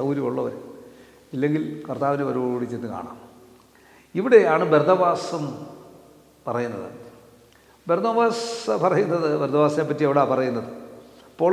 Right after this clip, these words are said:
പറയുന്നത്, "ഒരു good man who was full of the Holy Spirit."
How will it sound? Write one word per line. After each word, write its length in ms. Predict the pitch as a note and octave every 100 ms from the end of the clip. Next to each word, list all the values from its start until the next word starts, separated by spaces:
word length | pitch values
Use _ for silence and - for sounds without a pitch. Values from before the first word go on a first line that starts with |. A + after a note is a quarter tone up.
| F#3
പറയുന്നത്, 340 | D#3 E3+ D3+ C3+
"ഒരു 80 | D3 C3+
good 120 | C#3+ C#3
man 160 | G#2 F#2 - - - - -
who 100 | C#3
was 100 | B2 -
full 180 | F#3+ G#3+
of 60 | G3+ D#3
the 60 | B2
Holy 200 | C#3 - -
Spirit." 340 | - G2+